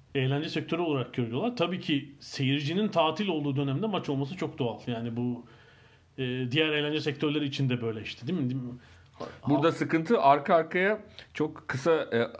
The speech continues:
Speaker 2: yani aralıklarla
Speaker 1: Kırk sekiz
Speaker 2: tatil
Speaker 1: saat.
Speaker 2: olması. Yani o tatiller o kadar aralık, e, kısa aralıklı olmasa belki, e, futbolcular da teknik adamlar da bu kadar, e, sıkıntı yaşamayacak. Yani şöyle bir şey var. Şimdi bizde hani bir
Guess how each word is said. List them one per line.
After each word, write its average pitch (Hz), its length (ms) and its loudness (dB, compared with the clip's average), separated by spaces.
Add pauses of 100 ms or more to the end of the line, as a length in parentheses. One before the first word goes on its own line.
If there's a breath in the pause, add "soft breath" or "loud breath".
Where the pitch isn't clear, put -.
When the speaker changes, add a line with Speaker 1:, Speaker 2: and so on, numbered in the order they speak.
(140)
Speaker 2:
yani 101 260 0 (280)
aralıklarla 123 840 6
Speaker 1:
Kırk - 120 -18
sekiz 127 120 -2
Speaker 2:
tatil 127 320 6
Speaker 1:
saat. 117 100 6
Speaker 2:
olması. 110 440 0 (400 loud breath)
Yani 123 220 6
o 135 140 2
tatiller 143 560 6
o 123 260 0
kadar 143 260 4
aralık, 135 420 0
e, 120 220 2
kısa - 240 0
aralıklı 139 360 2
olmasa 165 540 2 (420)
belki, 131 340 2
e, 120 300 0
futbolcular 127 680 0
da 117 340 0
teknik 123 280 -4
adamlar 123 440 2
da 117 80 0
bu 113 80 -6
kadar, 123 280 0 (920 loud breath)
e, 110 480 2 (640)
sıkıntı - 360 -2
yaşamayacak. 135 420 0
Yani 113 140 2
şöyle 175 340 2
bir 135 60 -4
şey 123 240 2
var. 104 80 0
Şimdi 120 220 -2
bizde 131 220 0
hani 135 160 0
bir 127 120 0